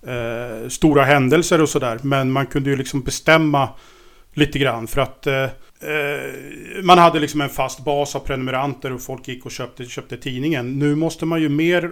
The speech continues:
och mer, eh, för att, liksom, hålla sig aktuell på internet så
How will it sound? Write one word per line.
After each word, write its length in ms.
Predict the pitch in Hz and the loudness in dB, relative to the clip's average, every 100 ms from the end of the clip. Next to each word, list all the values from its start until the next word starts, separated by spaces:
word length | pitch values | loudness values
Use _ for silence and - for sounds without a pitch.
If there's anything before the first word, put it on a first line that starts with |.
| 170 | -4
och 80 | |
mer, 500 | 147 127 127 127 131 - | -4 -2 -4 -6 -8 -10
eh, 320 | 131 127 123 - - - | -12 -10 -12 -16 -20 -4
för 180 | - | 2
att, 60 | 151 | 4
liksom, 360 | 143 - 147 143 | 4 2 2 4
hålla 360 | 147 143 135 | 4 4 2
sig 360 | 131 143 131 131 | -2 -4 -4 -4
aktuell 580 | 143 - 151 147 170 160 | -6 -6 0 2 4 2
på 160 | - 151 | 2 2
internet 460 | 185 175 139 123 | 2 0 -6 -8
så 300 | - - 123 | -12 -10 -8